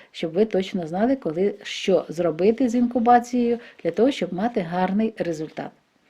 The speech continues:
Наступна рубрика «Місяць для будинку, для здоров'я» з першого по п'яте квітня дві тисячі двадцять п'ятого року. Нагадую, так, це зростаючий місяць,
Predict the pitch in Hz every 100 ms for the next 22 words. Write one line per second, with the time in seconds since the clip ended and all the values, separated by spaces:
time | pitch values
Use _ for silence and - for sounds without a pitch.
0 | - - - - 202 302 311 349 349 330
1 | 330 339 311 302 302 269 277 277 226 214
2 | 214 196 220 302 254 202 175 175 202 269
3 | 233 - 208 - 226 202 175 185 170 160
4 | - 269 294 226 143 160 190 202 - 160
5 | 135 165 170 - 156 156 160 156 139 -
6 | - _ - - - - - 190 185 269
7 | 269 269 269 - - _ _ 185 180 185
8 | - 262 220 202 - 185 175 - - 233
9 | 285 277